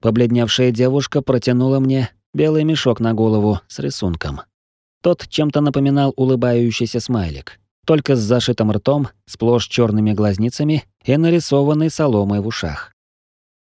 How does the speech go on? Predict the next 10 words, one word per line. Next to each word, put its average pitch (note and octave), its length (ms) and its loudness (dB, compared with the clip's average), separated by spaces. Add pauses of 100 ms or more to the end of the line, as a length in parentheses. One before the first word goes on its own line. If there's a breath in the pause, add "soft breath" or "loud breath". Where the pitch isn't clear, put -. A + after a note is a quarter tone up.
А C#3 120 -4
вещица D3+ 480 -2
непростая, C3 760 0 (180)
уник. B2+ 500 0 (840)
Чтобы E3+ 360 4
я E3 120 4
смог D#3 280 0
спокойно G#2 600 0
использовать A2 560 0
мешок, A#2+ 480 -4